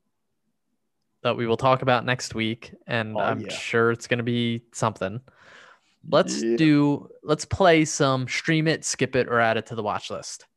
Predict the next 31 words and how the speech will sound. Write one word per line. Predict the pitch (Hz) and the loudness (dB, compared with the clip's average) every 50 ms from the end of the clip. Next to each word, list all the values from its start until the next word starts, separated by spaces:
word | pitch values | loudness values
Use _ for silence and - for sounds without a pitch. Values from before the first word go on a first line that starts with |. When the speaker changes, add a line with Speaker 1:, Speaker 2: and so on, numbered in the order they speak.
| _ _ - | _ _ -4
Speaker 2:
Let's | 120 131 185 247 - - - - | -2 2 2 2 0 -2 -6 -4
Speaker 1:
Neil, | 127 139 156 160 156 151 | 0 2 4 4 4 4
Speaker 2:
play. | - 110 92 - - - - _ _ _ _ _ _ - | 4 4 2 0 -4 -14 -20 _ _ _ _ _ _ -2
Speaker 1:
I | 120 135 147 | 0 0 0
sent | 139 - - 165 156 143 | 0 0 0 -2 -2 -2
you | 147 147 139 - _ _ - | -4 -4 -6 -6 _ _ -2
three | - 151 151 165 180 196 202 220 | -2 0 2 2 0 0 -2 -6
trailers | 220 - - 170 139 131 117 113 110 107 110 143 147 - - | -6 -2 0 2 4 4 4 4 2 0 0 -2 -2 -2 0
that | 127 113 110 | 0 0 0
came | - - 127 131 120 | -2 -4 -4 -2 -2
out | 110 107 101 - | 0 -2 -2 -2
this | 113 107 - - | -4 -6 -6 -6
week. | - 104 117 - - - - _ _ _ _ _ _ _ - - - | -8 -6 -6 -6 -8 -12 -18 _ _ _ _ _ _ _ -20 -20 -16
Speaker 2:
Correct. | - - - - _ _ _ _ _ _ _ _ _ _ _ _ - | -14 -14 -14 -16 _ _ _ _ _ _ _ _ _ _ _ _ -6
Speaker 1:
Two | - - 165 160 160 165 | -2 2 2 2 2 2
for | 151 - - 151 143 139 135 113 | 0 2 4 6 6 6 6 4
upcoming | 120 123 - - 127 120 113 110 110 | 2 0 -2 -4 -2 -2 -2 -2 0
movies, | 117 120 120 147 180 196 190 - | 0 0 0 0 -2 -2 -2 -2
one | 120 104 101 104 107 107 | -4 -4 -4 -4 -4 -6
for | - 113 107 104 | -4 -2 -2 -2
an | 104 95 | -2 -4
upcoming | - - - - - 117 110 107 110 | -8 -8 -8 -8 -8 -8 -8 -8 -10
series. | - - - - - - - 175 196 185 127 104 98 101 110 131 - - - - _ - - - - - _ _ _ _ - | -10 -8 -6 -6 -6 -6 -4 -2 0 0 0 -2 -4 -4 -6 -6 -6 -8 -10 -12 _ -20 -20 -20 -20 -20 _ _ _ _ -8
The | 127 | -8
first | 123 - - - - - 196 196 208 240 247 - - - - - - | -8 -10 -12 -6 0 2 4 6 6 4 4 2 -2 -6 -6 -4 0
that | - 160 156 151 | 2 4 4 4
I | |
wanna | 151 151 151 143 131 | 4 4 2 2 2
ask | - 113 110 107 - - - | 0 0 0 -2 -4 -6 -6
you | 110 107 | -4 -4
about | 101 101 90 87 95 113 - | -4 -4 -4 -4 -6 -8 -8